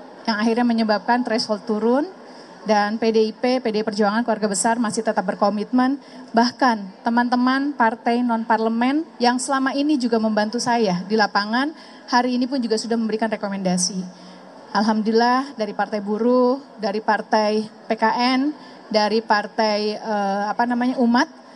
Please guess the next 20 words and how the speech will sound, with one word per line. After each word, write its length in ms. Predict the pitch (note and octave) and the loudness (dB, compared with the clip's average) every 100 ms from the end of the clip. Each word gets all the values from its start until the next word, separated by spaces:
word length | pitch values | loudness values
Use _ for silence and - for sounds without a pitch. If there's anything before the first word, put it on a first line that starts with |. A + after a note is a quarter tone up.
| - - | -12 -6
dan 80 | G#3+ | -4
insya 240 | G#3+ A3 | -2 -2
Allah 80 | A#3+ | 0
sebentar 240 | A#3+ A3 | -2 0
lagi 240 | A3 G#3 A#3+ | 2 2 0
juga 160 | A#3 | -2
nanti 240 | G3+ G3+ A#3 | -4 -4 -4
ada 160 | G#3 | -4
beberapa 480 | G3+ G3+ F#3+ F#3+ A#3 | -4 -2 -2 0 0
yang 80 | G#3+ | 0
sudah 240 | G#3+ A3 | -4 -2
memberikan 320 | A#3 G#3+ G#3 G#3 | -2 -4 -4 -4
rekomendasi 640 | G3 G3 G3+ F#3+ F#3+ A3+ | -4 -6 -4 -2 -4 -2
kepada 240 | F#3+ F#3+ | -2 0
saya 240 | F#3 F#3 G#3 | 0 0 2
dan 160 | G#3 | 0
insya 240 | F#3+ F3+ G3+ | -2 -2 0
Allah 160 | G#3+ | 0
dengan 80 | G3 | -2
B 80 | F#3+ | -4